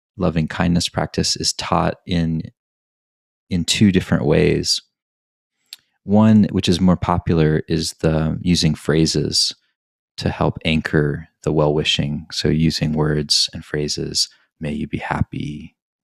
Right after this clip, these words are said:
"May you be healthy," "May you live with an open heart," things like that, which we've, we've, we've done that together.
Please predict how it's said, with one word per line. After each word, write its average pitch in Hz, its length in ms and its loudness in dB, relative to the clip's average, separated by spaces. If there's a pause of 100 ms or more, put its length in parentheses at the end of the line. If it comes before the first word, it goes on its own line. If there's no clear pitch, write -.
"May 80 100 -8
you 78 120 -6
be - 120 -10
healthy," - 680 -8 (800)
"May 76 140 -6
you 76 100 -2
live 73 340 -2
with - 140 -8
an - 140 -4
open - 240 -6
heart," - 360 -10 (720)
things 95 240 -2
like 78 200 -2
that, 73 320 -4 (480)
which - 200 -6
we've, 82 240 -2
we've, 82 240 -2
we've 82 200 -4
done 78 220 2
that - 180 -4
together. 73 460 -4